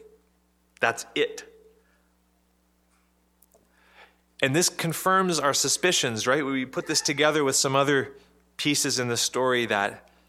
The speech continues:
show us that the people had returned to Jerusalem, but God hadn't returned with them.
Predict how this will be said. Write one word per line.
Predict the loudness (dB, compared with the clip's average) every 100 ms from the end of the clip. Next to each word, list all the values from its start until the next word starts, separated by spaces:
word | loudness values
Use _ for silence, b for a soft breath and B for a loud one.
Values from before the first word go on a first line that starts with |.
| b b _
show | -6 0 2 2
us | 2
that | 2 0 0
the | -4
people | -4 -6 -2 0
had | 2 0
returned | 0 -2 -2 -2
to | -4
Jerusalem, | -6 -4 -2 -2 -4 -6 -10 _ _ _ _ -20 _ _ _ _ _ _ b b b b
but | -4 -4 -2
God | 2 4 2
hadn't | 0 -2 -4 -6
returned | -8 -6 -6 -6 -2
with | -2 -2
them. | -6 -6